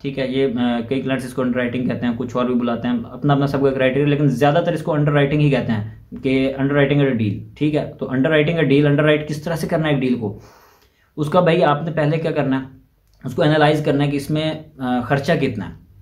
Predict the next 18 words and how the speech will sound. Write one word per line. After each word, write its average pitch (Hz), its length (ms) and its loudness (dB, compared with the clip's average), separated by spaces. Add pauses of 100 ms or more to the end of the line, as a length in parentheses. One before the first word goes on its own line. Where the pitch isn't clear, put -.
(120)
Property 131 420 2
है 117 360 -4 (160)
वो 131 440 0
distressed 123 500 -2
है, 120 80 -2
उसमें 131 300 2
यानी 127 220 0
डिस्ट्रेस 123 420 -2
कह 131 140 0
लें 131 120 0
या 139 160 4
किसी 139 360 -4
भी 143 60 -2
तरह 131 160 0
की 127 80 0
बनने 120 280 2
वाली, 123 200 0
कुछ 127 140 -6